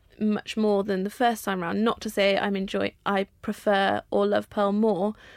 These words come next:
but life, my lifestyle is different now, and I find life easier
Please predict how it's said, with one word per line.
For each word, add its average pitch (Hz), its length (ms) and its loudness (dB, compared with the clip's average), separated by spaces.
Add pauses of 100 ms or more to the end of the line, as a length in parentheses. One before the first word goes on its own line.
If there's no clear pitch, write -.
(220)
but - 160 -2
life, 196 640 0
my 214 100 4
lifestyle 208 480 2
is - 80 -6
different - 300 -12
now, 185 320 0
and 202 80 -4
I 196 60 -6
find 196 260 0
life 196 340 -4
easier 208 640 -2